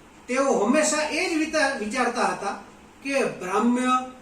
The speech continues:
સુખ સમૃદ્ધિ છે તે મિથ્યા છે, આત્માને બંધન કરવાવાળા છે.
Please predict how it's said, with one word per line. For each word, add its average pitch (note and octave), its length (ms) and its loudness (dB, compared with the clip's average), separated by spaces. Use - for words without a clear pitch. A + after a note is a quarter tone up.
સુખ B3 300 -6
સમૃદ્ધિ A#3 640 0
છે A#3+ 360 0
તે A#3+ 480 -4
મિથ્યા F3 520 0
છે, C3+ 160 -10
આત્માને C#4 540 -2
બંધન G3+ 400 0
કરવાવાળા G3+ 520 0
છે. - 220 -14